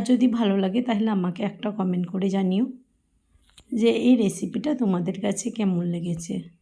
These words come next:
তোমরাও ভালো থেকো, সুস্থ থেকো, সাবধানে থেকো,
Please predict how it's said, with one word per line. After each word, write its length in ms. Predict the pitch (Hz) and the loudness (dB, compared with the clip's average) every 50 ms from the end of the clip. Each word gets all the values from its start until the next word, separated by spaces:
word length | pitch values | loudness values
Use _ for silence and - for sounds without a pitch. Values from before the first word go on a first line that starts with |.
| _ _ _ _ _ _ _ _ _ _ _ _ _ _ _ _ _ _ _ _ _ _ _ - - _ _ _ _ _ _ _ _ _ _ _ - | _ _ _ _ _ _ _ _ _ _ _ _ _ _ _ _ _ _ _ _ _ _ _ -20 -20 _ _ _ _ _ _ _ _ _ _ _ -4
তোমরাও 380 | 226 240 208 202 202 202 220 247 | -2 2 4 4 6 6 4 4
ভালো 280 | 247 262 233 208 196 196 | 4 4 4 4 2 2
থেকো, 260 | 196 - 240 240 - 254 254 | 2 0 -2 0 2 0 0
সুস্থ 380 | 262 - 233 220 214 - - | 0 0 -6 -6 -4 -2 -2
থেকো, 340 | 233 226 233 247 240 - - 370 370 - _ _ _ _ _ _ _ _ _ _ _ _ _ _ _ _ _ - | -2 0 0 -2 -2 -2 -8 -12 -12 -14 _ _ _ _ _ _ _ _ _ _ _ _ _ _ _ _ _ -18
সাবধানে 600 | - - - 240 208 190 190 190 240 233 233 254 262 | -10 -2 0 0 0 0 2 0 2 4 4 4 4
থেকো, 340 | 262 240 - - - - | 2 0 -2 -4 -4 -6